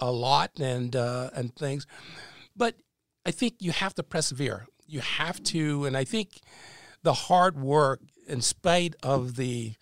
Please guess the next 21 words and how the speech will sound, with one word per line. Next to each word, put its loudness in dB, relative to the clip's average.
beatings 0
and 0
the 0
things -2
that 0
I 0
got -2
from -8
my -4
father, 0
but -2
one 2
of 0
the -8
things -2
it -2
taught -2
me -4
was 2
hard 4
work. -4